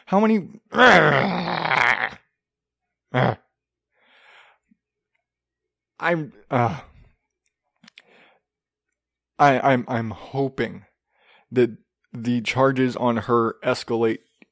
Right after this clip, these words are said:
to the fucking moon. Because, not that I'm hoping that her actions caused tons of damage. I'm hoping that the two cases that they,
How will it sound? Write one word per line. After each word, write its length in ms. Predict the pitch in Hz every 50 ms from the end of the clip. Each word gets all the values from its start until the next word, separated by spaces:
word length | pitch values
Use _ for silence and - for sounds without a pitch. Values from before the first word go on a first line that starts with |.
| _ _ _
to 140 | - 139 135
the 160 | 113 104 95 - _
fucking 480 | _ _ _ - 151 147 - 151 139 131
moon. 600 | 127 131 139 147 151 147 131 113 107 - - - - _ _ _ _ _ _ _ _ _ _ _ _ _ _ _ _ _ _ _ _ _ _ _ _ _ _ _ _ _ _ _ _ _ _ _ _ _ 123
Because, 680 | 113 127 120 110 - 123 117 113 110 107 104 - - - _ _ _ _ _ _ _ _ _ _ _ _ _ _ _ _ _ _ _ _ _ _ _ _ _ _ _ _ _ _ _ _ -
not 240 | 143 170 196 196
that 100 | 190 196
I'm 140 | 190 151 123
hoping 480 | 104 - 143 143 147 - - 170 170 151
that 140 | 131 - - - -
her 460 | 117 101 123 139 135 131 127 123 - -
actions 480 | - 127 123 143 - - 139 139 135 127
caused 600 | - - - 123 120 127 135 143 147 - - - - _ _ _ _ _ _ _
tons 320 | - - - 143 139 139 127
of 100 | 127 120
damage. 440 | 107 117 117 110 110 - - - - _ - - - - - - 113 - -
I'm 160 | 135 127 120
hoping 680 | 107 - - - - 156 160 160 - 143 120 113 107 - - - - - - - -
that 160 | 127 120 -
the 100 | 123 110
two 280 | - - - 151 151
cases 600 | 143 - - 143 139 135 - - 127 123 113 - -
that 200 | - 117 113 117
they, 220 | 123 120 120 117